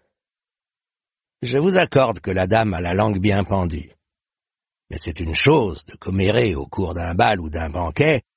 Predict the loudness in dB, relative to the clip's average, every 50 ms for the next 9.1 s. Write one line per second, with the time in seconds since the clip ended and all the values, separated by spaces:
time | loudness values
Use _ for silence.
0 | _ _ _ _ -8 -4 -4 -4 -4 -4 -6 -8 -8 -8 -6 -2 0 2 2 2
1 | 0 -2 -6 -8 -6 -6 -6 -8 -10 -12 -14 -12 -10 -8 -6 -6 -6 -2 2 4
2 | 4 4 4 2 0 -4 -10 -10 -8 -8 -8 -6 -4 -4 -4 -4 -6 -10 -12 -14
3 | -10 -4 0 2 2 2 0 -4 -6 -2 0 0 0 0 0 -4 -6 -6 -6 -6
4 | -8 -8 -10 _ _ _ _ _ _ _ _ _ _ _ _ _ _ _ _ _
5 | _ _ _ _ _ _ -2 0 2 2 4 2 2 2 0 0 -2 -2 -2 0
6 | 0 2 2 2 0 -4 -8 _ _ _ _ _ _ _ _ _ _ _ _ _
7 | _ _ -8 -2 0 0 0 0 2 2 4 4 4 4 2 2 0 0 0 2
8 | 2 2 2 2 2 0 -2 0 0 2 2 4 4 4 2 2 0 -4 -8 -12
9 | _